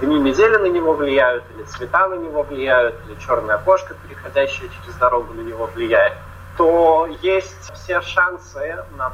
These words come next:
то, что это действительно так будет. С другой стороны, мне кажется, что мы немножко по-разному понимаем, что такое числа. Ну, во-первых, мне кажется, что не то, что человек умеет считать,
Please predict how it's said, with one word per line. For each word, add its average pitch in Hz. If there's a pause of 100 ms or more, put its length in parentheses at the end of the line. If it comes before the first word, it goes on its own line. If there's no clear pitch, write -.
то, 151
что 143
это 131
действительно 117
так 117
будет. - (480)
С -
другой -
стороны, 190
мне 156
кажется, 196
что -
мы 349
немножко 160 (140)
по-разному 139 (420)
понимаем, 147
что -
такое 131 (600)
числа. -
Ну, 277
во-первых, 320
мне 180
кажется, 185
что 156
не 160
то, 151
что -
человек 147
умеет 151
считать, 185